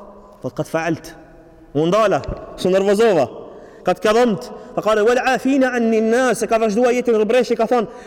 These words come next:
"Dhe ata që u afalin njerëzve, qad fa'alt", ka thonë, "Ta fal atyje." Fa qalet, "Wallahu yuhibbul muhsinin", dhe ajo ka vazhduar jetën, ka thonë, "Allahu i don bëmirësit."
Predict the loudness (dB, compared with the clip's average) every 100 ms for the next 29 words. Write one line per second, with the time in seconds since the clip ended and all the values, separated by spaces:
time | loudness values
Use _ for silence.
0 | -2 0 2 0 2 4 4 4 2 2
1 | 2 2 0 -2 -2 0 0 0 -2 -10
2 | -20 -20 -4 0 2 2 2 4 4 2
3 | 2 4 2 -2 -16 -8 -4 0 0 2
4 | 2 2 2 2 2 -2 -2 -4 -2 0
5 | 0 -2 0 2 4 4 4 2 2 2
6 | 2 2 2 2 0 2 2 2 -4 -8
7 | 0 0 2 2 0 0 2 2 2 0
8 | 2 2 4 2 0